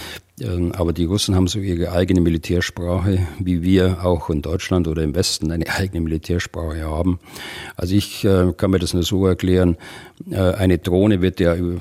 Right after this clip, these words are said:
ferngesteuert, äh, normalerweise. Und, äh, dieser,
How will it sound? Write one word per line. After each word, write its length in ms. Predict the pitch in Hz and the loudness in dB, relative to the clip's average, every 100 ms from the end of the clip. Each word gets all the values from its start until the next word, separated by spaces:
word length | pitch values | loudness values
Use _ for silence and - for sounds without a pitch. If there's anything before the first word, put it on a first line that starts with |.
| 110 110 87 | -8 -10 -4
ferngesteuert, 960 | 101 101 82 - 76 76 78 82 - | 0 2 2 0 -2 -4 -4 -8 -10
äh, 400 | - 90 85 82 82 69 92 | -2 0 2 0 -2 -6 -6
normalerweise. 880 | 92 78 78 80 80 80 85 98 92 - - - - - | -2 -2 -2 -2 0 0 2 2 0 -4 -18 -18 -18 -8
Und, 600 | 82 85 82 80 _ - | 0 2 2 0 _ 0
äh, 320 | 80 80 82 - - | 2 2 0 -4 -8
dieser, 440 | 90 82 85 80 | -4 0 2 2